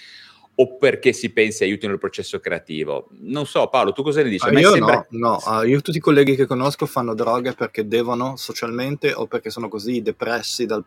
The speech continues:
Speaker 2: dallo stress che hanno che devono farle per forza, perché altrimenti sono ansiolitici a cui, che, che magari fanno un effetto ancora peggiore.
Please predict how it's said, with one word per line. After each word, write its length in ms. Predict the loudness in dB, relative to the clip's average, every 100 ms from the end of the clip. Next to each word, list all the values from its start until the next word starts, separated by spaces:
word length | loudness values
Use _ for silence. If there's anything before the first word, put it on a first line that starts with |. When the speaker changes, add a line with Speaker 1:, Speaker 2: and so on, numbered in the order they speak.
| _
Speaker 2:
dallo 260 | -4 -4 -4
stress 360 | -6 -6 -4
che 120 | -4
hanno 400 | -2 -2 -4 -8 -10 -14 -16 -14
che 120 | -4
devono 200 | -2 -2
farle 340 | -2 0 0
per 180 | -2 -6
forza, 680 | 0 2 2 2 0 0 -4
perché 240 | -20 -10 -8
altrimenti 640 | -6 -4 -2 -2 -4 -6
sono 420 | -6 -6 -6 -6 -8 -20 _
ansiolitici 760 | -8 -6 0 2 2 -2 -4 -2
a 80 | -4
cui, 380 | -2 -2 -2
che, 180 | -4 -6
che 120 | -6 -4
magari 260 | 0 0
fanno 200 | -2 -8
un 80 | -6
effetto 300 | -4 -4 -4
ancora 300 | -4 -2 -2
peggiore. 580 | -2 0 2 2 0